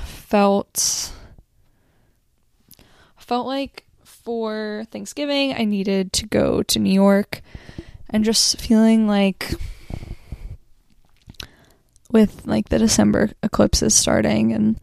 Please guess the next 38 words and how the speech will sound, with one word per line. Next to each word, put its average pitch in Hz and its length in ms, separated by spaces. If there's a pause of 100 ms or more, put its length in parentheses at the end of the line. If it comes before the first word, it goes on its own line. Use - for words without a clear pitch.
(600)
the - 60
trip - 240
to 226 120
New 214 80
York, 196 220
feeling 254 280
like 277 80
it 277 40
was 240 140
this - 260
really 185 540
powerful 196 680
portal, - 640 (400)
portal 220 380
energy. 226 560 (1000)
Um, 202 600 (100)
so 196 340
I 202 120
went 208 160
to - 100
New 226 100
York. 202 380 (100)
<laughs> - 120
There's 214 380
a, 196 240 (380)
pretty 370 160
much 240 180
a 202 60
whole 185 180
episode - 380
on 190 140
that, - 360
that - 220
everything 202 420
you 208 80
desire - 460
is - 140
possible. 214 680